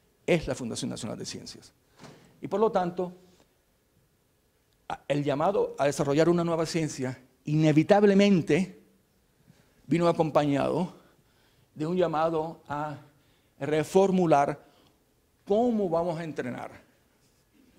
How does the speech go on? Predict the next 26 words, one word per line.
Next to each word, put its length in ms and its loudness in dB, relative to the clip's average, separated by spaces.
a 120 -6
esta 260 -6
futura 420 -4
generación 640 -10
de 80 -8
científicos 640 -6
que 160 -2
va 280 2
a 60 0
desarrollar 480 -4
esa 160 -8
ciencia, 460 -8
que 100 -8
va 120 -6
a 60 -6
integrar 800 -6
todos 240 -4
estos 240 -14
aspectos 640 -14
a 80 -8
la 80 -6
hora 140 -6
de 60 -6
estudiar 320 -10
las 120 -8
ciudades. 500 -12